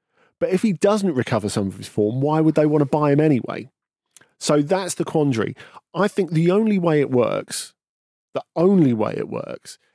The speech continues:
is if he plays moderately well <laughs> and takes an absolutely massive wage cut.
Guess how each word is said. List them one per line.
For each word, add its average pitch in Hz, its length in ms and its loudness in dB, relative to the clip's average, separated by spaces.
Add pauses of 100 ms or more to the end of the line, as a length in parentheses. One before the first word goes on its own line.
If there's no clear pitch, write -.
(140)
is - 220 -6
if 156 200 -2
he 165 140 -2
plays 127 540 0 (560)
moderately 147 720 2
well 117 380 -6 (1080)
<laughs> - 720 -12
and 143 200 2
takes 151 300 0
an 139 100 2 (120)
absolutely 131 640 0
massive 120 380 0
wage 113 280 0
cut. 110 220 -8